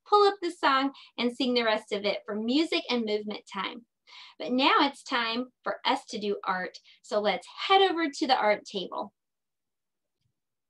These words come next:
For art today, we're gonna be making a whale, and we're gonna be making it look like water is coming out of the spout on the top of its head.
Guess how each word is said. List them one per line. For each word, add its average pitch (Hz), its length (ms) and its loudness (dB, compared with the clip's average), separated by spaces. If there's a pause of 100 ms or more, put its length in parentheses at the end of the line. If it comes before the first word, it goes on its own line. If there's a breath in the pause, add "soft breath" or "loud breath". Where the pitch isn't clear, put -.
(2750 soft breath)
For 285 100 0
art 415 320 0
today, 196 400 0
we're 220 120 -4
gonna 262 240 0
be 269 180 -2
making 214 520 -6
a 190 140 -2 (160)
whale, 196 580 0
and 226 140 -2
we're 226 120 -4
gonna 220 200 -4
be 220 180 -4
making 208 460 -6
it - 160 -6
look 277 260 0
like 208 260 2
water 254 340 2
is 233 140 -6
coming 208 300 -8
out 196 160 -2
of 190 60 -10
the 208 80 -10
spout 240 500 2 (120)
on 226 100 -4
the 220 100 -2
top 202 280 -6
of 190 100 -10
its 185 240 -2
head. 175 240 0